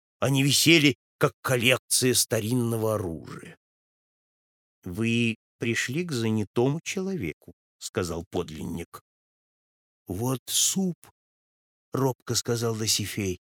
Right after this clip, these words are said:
«а вот и водка. Отдайте мне назад моё пролетарское происхождение». Подлинник встрепенулся. «Тронутое руками считается проданным», —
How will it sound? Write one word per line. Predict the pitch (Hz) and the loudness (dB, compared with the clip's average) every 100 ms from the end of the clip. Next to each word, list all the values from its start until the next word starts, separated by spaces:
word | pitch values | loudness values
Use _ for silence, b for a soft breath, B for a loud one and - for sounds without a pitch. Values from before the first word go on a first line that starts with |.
| - | -2
«а | 139 | 0
вот | 139 165 147 | 2 2 2
и | |
водка. | 139 139 147 - - - - _ _ _ _ _ _ _ _ _ - | 2 4 2 0 -16 -16 -20 _ _ _ _ _ _ _ _ _ -6
Отдайте | 127 127 131 202 196 202 - 113 | -6 -4 0 2 2 0 -4 -4
мне | 120 123 123 | -2 -2 -2
назад | 120 127 117 120 98 - _ _ _ _ _ _ | -2 -2 0 0 -2 -16 _ _ _ _ _ _
моё | - 110 139 147 - | 0 4 6 4 2
пролетарское | 123 117 123 - 117 110 - - 117 | 0 2 0 2 0 0 -6 -6 -6
происхождение». | - 120 113 110 120 101 113 80 69 - - _ _ _ _ _ _ _ _ _ _ _ _ _ - | -6 -4 -4 -4 -8 -8 -6 -6 -8 -10 -14 _ _ _ _ _ _ _ _ _ _ _ _ _ -4
Подлинник | 92 92 110 143 - | -4 -2 0 0 -2
встрепенулся. | - - 143 - 175 95 62 - - - _ _ _ _ _ _ _ _ _ _ | -4 0 -2 -2 -2 -2 -4 -6 -6 -10 _ _ _ _ _ _ _ _ _ _
«Тронутое | - 117 120 120 107 113 107 | 0 2 4 2 0 -2 -2
руками | 104 - - 85 123 | -4 -6 -6 -4 -4
считается | 147 - 180 95 87 - 143 | -4 -6 -6 -6 -6 -6 -6
проданным», — | - 214 82 73 73 80 90 | -2 -2 -2 -6 -6 -6 -8